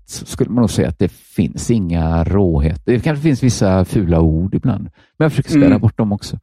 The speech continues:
Speaker 1: Men, eh, men, eh, ja, nej, jag vet inte.
Speaker 2: Vad är
Speaker 1: Nej.
Speaker 2: det för att du känner obehag inför råhet nu, eller är det någon annan
Speaker 1: Jag
Speaker 2: anledning?
Speaker 1: vet, ja, men det är kanske att jag tycker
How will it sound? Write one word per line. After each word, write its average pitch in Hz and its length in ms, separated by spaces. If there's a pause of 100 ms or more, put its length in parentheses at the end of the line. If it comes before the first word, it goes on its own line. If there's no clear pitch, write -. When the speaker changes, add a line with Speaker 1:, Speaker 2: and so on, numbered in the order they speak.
(880)
Speaker 1:
Men, 110 400
eh, 104 220
men, 110 300
eh, 110 60
ja, 113 320
nej, 117 220
jag 113 80
vet 104 320
inte. 87 300 (240)
Speaker 2:
Vad 165 120
är - 20
Speaker 1:
Nej. 175 60
Speaker 2:
det 156 80
för 170 100
att 135 60
du 156 80
känner 160 280
obehag 131 600
inför 147 360
råhet 135 680
nu, 131 200 (260)
eller 123 240
är 123 40
det 123 240 (240)
någon 123 160
annan 120 340
Speaker 1:
Jag 117 100
Speaker 2:
anledning? 139 180
Speaker 1:
vet, 117 300
ja, 165 100
men 190 240
det 180 160
är 113 40
kanske 107 340
att 120 80 (600)
jag 139 280 (220)
tycker - 140